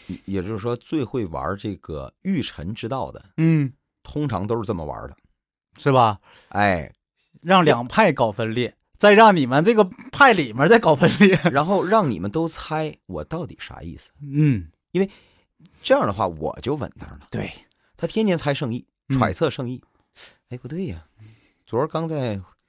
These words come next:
Speaker 1: 昨儿上朝时候刚表扬完我呀。
Speaker 2: 嗯。
Speaker 1: 怎么今儿个又表扬他呢？
Speaker 2: 嗯。
Speaker 1: 这样你才能去争宠啊。
Speaker 2: 对。
Speaker 1: 对吧？
Speaker 2: 对，对，对，对，对。
Speaker 1: 哎，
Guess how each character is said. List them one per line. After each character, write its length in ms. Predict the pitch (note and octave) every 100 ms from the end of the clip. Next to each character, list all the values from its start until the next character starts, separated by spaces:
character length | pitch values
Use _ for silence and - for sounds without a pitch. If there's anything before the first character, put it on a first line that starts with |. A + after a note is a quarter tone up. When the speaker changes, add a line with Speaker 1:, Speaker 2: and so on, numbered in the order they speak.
| _ _ _ _ _
Speaker 1:
昨 160 | _ A#2+
儿 60 | F3+
上 180 | G3
朝 160 | A2+ G#2+
时 80 | A2+
候 80 | B2
刚 160 | E3
表 160 | - -
扬 140 | F2+
完 160 | B2 D3+
我 180 | F2+ - C2+
呀。 120 | -
Speaker 2:
嗯。 340 | A2 D3 D3 C#3 _ _ _
Speaker 1:
怎 120 | G2+
么 80 | G#2+
今 160 | -
儿 80 | F3+
个 160 | E3+ D3
又 140 | E3+
表 160 | C3+ D2
扬 180 | C2 A2
他 380 | - D3 E3
呢？ 160 | G3 C#3 - -
Speaker 2:
嗯。 340 | C#3+ C3 G2 - _ _ - _
Speaker 1:
这 120 | G#3
样 120 | G3+
你 80 | A#2+
才 140 | -
能 160 | C3+ B2+
去 100 | B2+
争 200 | C#3 D#3+
宠 200 | - - -
啊。 140 | - _ _
Speaker 2:
对。 260 | C#3+ G#2 _ _ _ _
Speaker 1:
对 120 | D#3
吧？ 240 | - D3+ -
Speaker 2:
对， 160 | F#3 G3+
对， 120 | F#3
对， 160 | F3
对， 160 | D#3+ F3
对。 120 | D3+
Speaker 1:
哎， 260 | - F#3